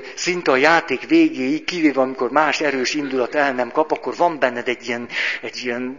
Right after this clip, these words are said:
gyomrot feszítő félelem, hogy le ne bukjak. De ki ne derüljön, hogy muszáj, hogy kiírtsam a polgárokat. Ugye az a játék célja, hogy egy városban vagyunk, és a gyilkosok győzzenek. Egy nagyon jó játék.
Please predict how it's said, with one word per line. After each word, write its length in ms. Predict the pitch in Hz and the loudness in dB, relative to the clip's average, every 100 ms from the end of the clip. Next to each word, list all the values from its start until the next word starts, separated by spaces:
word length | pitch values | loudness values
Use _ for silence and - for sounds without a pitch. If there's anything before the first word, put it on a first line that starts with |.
| 127 117 | -14 -2
gyomrot 460 | 156 151 139 127 - | 0 0 0 0 0
feszítő 460 | 120 - 127 135 | -2 -2 -4 -2
félelem, 680 | 113 - 135 135 127 139 143 | -2 0 2 2 2 2 2
hogy 300 | 127 - - | -2 -4 -10
le 220 | 113 143 | -2 -2
ne 160 | 147 151 | -2 -4
bukjak. 680 | 143 117 113 101 95 - - - - - - | -4 -6 -6 -8 -6 -6 -6 -8 -16 -16 -8
De 80 | 127 | -6
ki 240 | - 220 | -2 0
ne 140 | 202 175 | 2 2
derüljön, 580 | 170 156 131 123 117 120 | 4 2 2 0 -2 -2
hogy 120 | 123 | -4
muszáj, 480 | 247 226 - 143 127 | -2 -2 0 0 0
hogy 200 | 190 - | -4 -8
kiírtsam 680 | - 165 139 123 - 127 | -14 -6 -4 -2 -4 -2
a 40 | 123 | -2
polgárokat. 840 | 143 127 113 113 107 104 117 104 | 2 2 2 -2 -4 -6 -8 -6
Ugye 180 | 123 131 | -2 2
az 140 | 131 | 2
a 40 | 123 | 4
játék 400 | 123 120 117 120 | 4 4 2 -4
célja, 440 | - 143 156 160 - - - | 0 2 6 4 4 -4 0
hogy 140 | 135 131 - - | 2 2 0 -8
egy 120 | 117 | 0
városban 580 | 147 165 156 147 135 135 | 8 8 8 6 6 4
vagyunk, 440 | 143 165 156 151 147 | 6 4 4 2 2
és 240 | 135 - - - | 0 0 -6 -8
a 40 | 127 | -4
gyilkosok 580 | 151 156 147 - 143 | 0 2 2 4 2
győzzenek. 640 | 143 147 123 - 117 110 113 | 4 4 4 2 -2 -2 -4
Egy 100 | 120 | 2
nagyon 360 | 156 131 123 | 2 4 2
jó 180 | 117 120 | 2 2
játék. 540 | 123 120 110 117 113 | 2 2 0 -4 -6